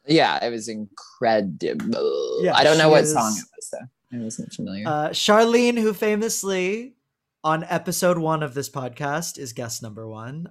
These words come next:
Speaker 2: Um,
Speaker 1: Are s-, what? <laughs>
Speaker 2: Yeah,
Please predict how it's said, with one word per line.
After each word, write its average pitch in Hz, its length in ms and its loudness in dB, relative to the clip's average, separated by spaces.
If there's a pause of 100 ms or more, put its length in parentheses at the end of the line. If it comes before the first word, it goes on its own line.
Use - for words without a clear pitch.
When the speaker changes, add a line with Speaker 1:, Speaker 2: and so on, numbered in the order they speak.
Speaker 2:
Um, 120 440 -12
Speaker 1:
Are 151 120 6
s-, 196 560 4
what? 160 220 0 (340)
<laughs> 196 100 -4 (1120)
Speaker 2:
Yeah, 160 260 2